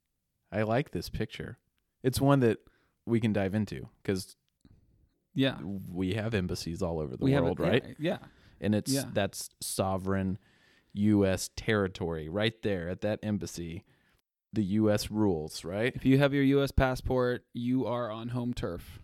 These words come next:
Speaker 1: Bingo.
Speaker 2: Yeah.
Speaker 1: So what you're saying is that we're a bunch of little embassies in the world, but we're territory of the kingdom of God.
Speaker 2: Yeah.
Speaker 1: Okay, cool.
Speaker 2: Yeah.
Speaker 1: I can
Speaker 2: We're
Speaker 1: down with that.
Speaker 2: sovereign, sovereign reign.
Speaker 1: Yeah.
Speaker 2: Well, and everyone that,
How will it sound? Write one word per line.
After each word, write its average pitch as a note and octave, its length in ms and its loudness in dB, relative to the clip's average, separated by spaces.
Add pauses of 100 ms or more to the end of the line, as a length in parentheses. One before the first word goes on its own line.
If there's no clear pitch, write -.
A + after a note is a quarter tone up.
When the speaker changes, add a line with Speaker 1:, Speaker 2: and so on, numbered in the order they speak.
(160)
Speaker 1:
Bingo. E2+ 460 -2 (360)
Speaker 2:
Yeah. - 160 -10 (360)
Speaker 1:
So G2+ 540 2
what G2+ 160 0
you're B2 140 6
saying G#2 360 0
is F#2 200 -2
that F#2 160 0
we're G2 160 2
a F#2+ 40 2
bunch F#2+ 280 -2
of G2 60 -2
little F#2 460 -2
embassies F#2+ 720 -4 (160)
in G2+ 260 2
the F#2+ 100 2
world, F2+ 520 -2 (100)
but E2+ 140 0
we're F#2 140 -2
territory E2+ 880 -6
of A#1+ 300 -10
the - 80 -12
kingdom C#2 420 -8
of B1 180 -14
God. - 340 -12 (480)
Speaker 2:
Yeah. A#2+ 240 -4 (520)
Speaker 1:
Okay, - 300 -2
cool. - 220 4
Speaker 2:
Yeah. C#3+ 160 0 (200)
Speaker 1:
I - 100 0
can A3 80 6
Speaker 2:
We're C3 80 4
Speaker 1:
down G2+ 220 4
with G2+ 80 2
that. A2+ 80 4
Speaker 2:
sovereign, C#3 420 4 (100)
sovereign C3+ 360 2
reign. C#3+ 280 -2 (220)
Speaker 1:
Yeah. D3 180 -4 (120)
Speaker 2:
Well, E3 120 6
and F3+ 80 10
everyone F3 240 6
that, C#3+ 240 2